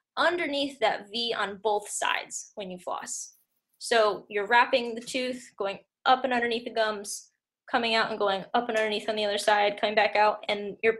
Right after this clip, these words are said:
pulling out all of that bacteria and plaque that would otherwise get stuck under there, 'cause you might not necessarily get that when you're brushing. And so why don't we floss? <laughs> 'Cause no one wants to. It sucks. It's annoying.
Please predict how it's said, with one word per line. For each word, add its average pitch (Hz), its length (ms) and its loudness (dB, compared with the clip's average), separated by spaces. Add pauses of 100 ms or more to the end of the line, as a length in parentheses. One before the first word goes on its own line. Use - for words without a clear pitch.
pulling 240 280 2
out 214 260 4
all 214 180 6
of - 60 -10
that 214 160 4
bacteria 247 680 4
and 185 200 -2
plaque 254 420 2 (760)
that 202 160 6
would 220 100 6
otherwise 208 680 6
get - 160 -4
stuck 269 240 0
under 208 140 0
there, 185 160 0
'cause 226 160 -10
you 247 200 -10 (180)
might 302 160 -2
not 277 160 0
necessarily 233 440 -4
get 214 200 -2
that - 120 0
when 202 100 -6
you're 202 120 -8
brushing. - 420 -6 (1200)
And 220 340 2
so 214 140 2
why 349 200 6
don't 403 160 4
we 330 120 0
floss? 277 680 2
<laughs> - 1700 0
'Cause 226 160 2
no 240 100 4
one 247 120 2
wants 226 260 2
to. 349 80 4
It - 200 2
sucks. 214 300 4
It's - 140 -14
annoying. 302 400 6